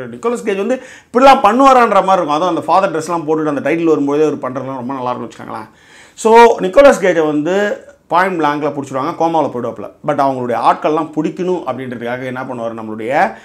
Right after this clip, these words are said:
ஜான் ட்ராவோல்டா போலீஸ் ஆஃபீஸர் என்ன பண்ணுவாரு, நிக்கோலஸ் கேஜ் மாதிரி வந்து மூஞ்ச மாத்திக்கிட்டு கொல்லவட்டக்காரங்க தலை குரூப்ல வந்து சேருவார்.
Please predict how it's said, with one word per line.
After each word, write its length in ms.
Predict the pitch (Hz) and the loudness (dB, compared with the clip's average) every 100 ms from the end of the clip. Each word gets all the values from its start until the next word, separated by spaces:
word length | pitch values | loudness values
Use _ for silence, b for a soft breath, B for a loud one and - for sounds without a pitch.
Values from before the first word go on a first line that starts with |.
| B B B | B B B
ஜான் 220 | 165 190 196 | 0 2 2
ட்ராவோல்டா 280 | 165 135 | 0 0
போலீஸ் 260 | 151 175 151 | 0 0 0
ஆஃபீஸர் 140 | 127 | -2
என்ன 140 | 123 123 | -4 -8
பண்ணுவாரு, 400 | 113 139 220 214 | -6 0 2 2
நிக்கோலஸ் 400 | 185 247 233 - | 2 4 4 2
கேஜ் 200 | 170 151 | -2 0
மாதிரி 320 | 170 180 156 | 0 0 0
வந்து 80 | 160 | -2
மூஞ்ச 280 | 170 180 147 | -4 -4 -4
மாத்திக்கிட்டு 520 | 123 113 131 202 196 | -6 -8 -6 -4 -2
கொல்லவட்டக்காரங்க 680 | 165 190 170 147 131 127 113 | 2 2 2 0 -2 -6 -8
தலை 200 | 123 123 | -4 -4
குரூப்ல 420 | 113 135 160 131 | -2 -2 -2 -2
வந்து 180 | 127 143 | -4 -4
சேருவார். 280 | 135 127 | -6 -6